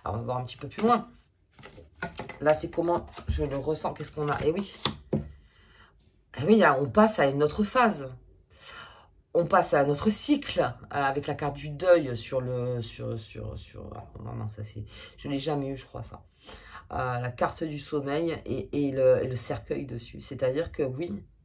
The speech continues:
on est en train de, de mou-, de mourir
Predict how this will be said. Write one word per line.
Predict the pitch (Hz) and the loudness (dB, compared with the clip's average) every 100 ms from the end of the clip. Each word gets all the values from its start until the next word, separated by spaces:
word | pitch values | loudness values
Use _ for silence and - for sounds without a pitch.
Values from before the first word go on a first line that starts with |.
| - _ _ - _ - | -20 _ _ -20 _ -2
on | 160 175 | 4 4
est | 185 180 | 4 2
en | 170 | 0
train | - 190 180 | 2 2 2
de, | 151 143 - | 2 0 -2
de | 143 143 | -2 -2
mou-, | 143 170 165 - | 0 0 -2 -6
de | 139 139 | -6 -4
mourir | 135 147 156 185 160 - - | -2 -2 0 0 -2 -4 -10